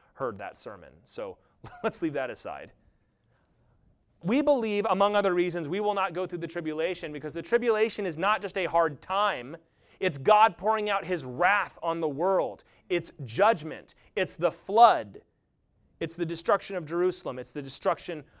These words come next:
of Sodom. And for God to say that my wrath has all been poured out on Jesus Christ,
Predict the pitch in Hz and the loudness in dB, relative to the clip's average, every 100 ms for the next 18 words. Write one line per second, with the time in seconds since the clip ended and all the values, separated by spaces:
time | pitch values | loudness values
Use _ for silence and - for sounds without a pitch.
0 | - 135 - - 180 160 107 78 _ _ | -16 -12 -6 0 0 0 -6 -18 _ _
1 | _ _ _ _ _ _ _ _ _ _ | _ _ _ _ _ _ _ _ _ _
2 | _ _ _ _ - 165 156 180 151 127 | _ _ _ _ -8 -8 -4 -4 -2 2
3 | 214 226 220 214 _ _ - 175 - 214 | 4 6 4 0 _ _ -12 -8 -2 2
4 | 208 143 113 139 _ _ _ _ - 143 | 2 2 -2 -10 _ _ _ _ -6 -4
5 | - - - 139 170 170 175 190 175 170 | -4 -10 -10 -2 0 0 0 0 -2 -4
6 | 156 165 170 160 - 175 165 151 139 127 | -2 0 0 -4 -2 0 0 -2 -6 -8
7 | 160 131 127 - 165 139 107 - - - | -10 -10 -14 -10 -8 -8 -8 -14 -16 -18